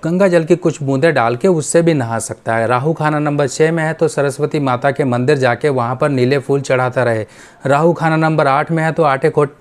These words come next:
आठ खोटे सिक्कों का उपाय करता रहे। ये उपाय उसके लिए काफ़ी राहु को कंट्रोल करने में सहायक सिद्ध होगा। अब बात करते हैं शुक्र और केतु की। अगर किसी की कुंडली में शुक्र और केतु की युति है तो ऐसे केस में आपको समझिए उपाय कैसे करना है। शुक्र को समझिए, शुक्र है गाय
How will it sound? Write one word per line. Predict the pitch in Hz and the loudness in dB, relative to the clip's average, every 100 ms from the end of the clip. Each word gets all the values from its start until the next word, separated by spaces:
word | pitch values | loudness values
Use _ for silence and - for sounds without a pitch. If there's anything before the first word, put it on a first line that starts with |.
| _ - - - | _ -20 -20 -6
आठ | 135 156 175 | 0 0 0
खोटे | 170 156 175 160 | 2 2 2 -2
सिक्कों | 151 - 160 | -2 0 0
का | 147 151 | 0 0
उपाय | 143 123 135 151 | 0 0 0 0
करता | 135 127 143 | -2 0 0
रहे। | 135 139 175 180 - - _ 135 | 0 2 0 0 -12 -20 _ -2
ये | 147 180 | 2 2
उपाय | 147 143 143 | 2 0 0
उसके | 147 - 147 | 0 0 0
लिए | 160 170 | 2 2
काफ़ी | 131 123 170 170 | 0 0 4 4
राहु | 135 143 160 | 4 0 0
को | 156 | 0
कंट्रोल | 151 131 151 147 | -2 0 0 0
करने | 131 131 143 | 0 0 -2
में | 160 | -2
सहायक | 139 127 131 | -2 -2 -2
सिद्ध | - 127 | -2 -2
होगा। | 113 113 110 104 - | 0 -2 -4 -6 -2
अब | 165 | -2
बात | 151 151 151 | 0 -2 0
करते | - - 180 | -2 2 2
हैं | 180 | 2
शुक्र | - 185 180 | 2 0 0
और | 156 160 156 | 0 0 0
केतु | 151 127 147 | 2 2 0
की। | 123 123 | -2 -2
अगर | 120 170 | 2 0
किसी | 170 165 180 | 0 -2 0
की | 170 | 0
कुंडली | 165 156 165 | 0 0 0
में | 165 | -2
शुक्र | 156 175 170 - | -2 -4 -2 -4
और | 151 156 151 - | -2 -2 -2 0
केतु | 143 131 170 | -2 2 0
की | 160 156 | 0 -2
युति | 131 127 147 | -2 -2 0
है | 156 | 0
तो | 156 156 | 0 -4
ऐसे | 139 139 143 165 | 0 -2 0 -2
केस | - 135 160 | 0 -2 -2
में | 156 | -2
आपको | 131 135 156 | -2 0 -2
समझिए | - 131 131 156 | -2 -2 0 0
उपाय | 147 127 131 139 156 | 0 0 2 0 0
कैसे | 139 120 131 | -4 -2 -2
करना | 120 113 | -2 -4
है। | 110 107 | -8 -6
शुक्र | - 202 202 | 0 2 2
को | 196 180 | 2 2
समझिए, | 151 135 143 151 | 2 0 2 2
शुक्र | - 180 170 | 2 2 2
है | 156 160 | 2 0
गाय | 120 110 104 | 2 0 -2